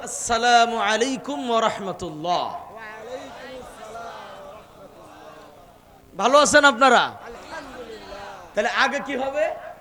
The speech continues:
সালাম। আগে সালাম। এখন যদি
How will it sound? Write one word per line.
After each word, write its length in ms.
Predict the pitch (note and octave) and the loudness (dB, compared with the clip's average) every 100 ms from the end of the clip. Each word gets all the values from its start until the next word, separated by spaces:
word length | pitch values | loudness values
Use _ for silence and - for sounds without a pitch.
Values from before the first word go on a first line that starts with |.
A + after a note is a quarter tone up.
| - | -18
সালাম। 720 | A#3+ A#3 B3+ B3+ A3+ - - | -16 -12 -10 -10 -14 -14 -10
আগে 240 | A3 C#4+ E4+ | -2 4 4
সালাম। 540 | G4+ - - C#4 E4+ F#4 F#4 - - - - | 2 -4 -10 -12 -12 -12 -12 -14 -16 -16 -6
এখন 480 | F#3+ A#3+ C4+ A3+ C4 - - - - - - - - - _ _ - - - _ _ _ - | 0 4 6 6 4 -6 -20 -20 -20 -20 -20 -20 -20 -20 _ _ -20 -20 -20 _ _ _ -8
যদি 460 | C#3 E3+ A3+ D#3+ G#2 | -2 2 4 2 -2